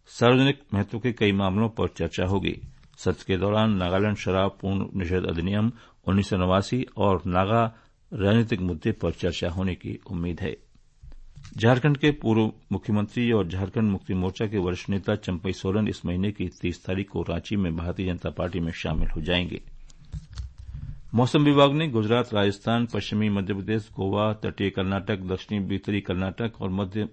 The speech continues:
महाराष्ट्र के कुछ हिस्सों में अत्यधिक बारिश का रेड अलर्ट जारी किया है।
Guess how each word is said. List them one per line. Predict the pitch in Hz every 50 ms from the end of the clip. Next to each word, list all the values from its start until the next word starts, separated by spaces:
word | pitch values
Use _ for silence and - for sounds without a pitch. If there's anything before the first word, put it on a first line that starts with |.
| - 95
महाराष्ट्र | 90 92 101 98 - - 113
के | 104 101
कुछ | - - 92 - -
हिस्सों | 90 - - - 117
में | 107 85 78 - - - - - - - - - -
अत्यधिक | 110 - 135 120 131 131 101 95
बारिश | 92 92 101 107 -
का | - - 98
रेड | 90 95 98 95 90
अलर्ट | 87 90 92 87 - -
जारी | - 85 82 80 78
किया | - - 92 92 87
है। | 82 82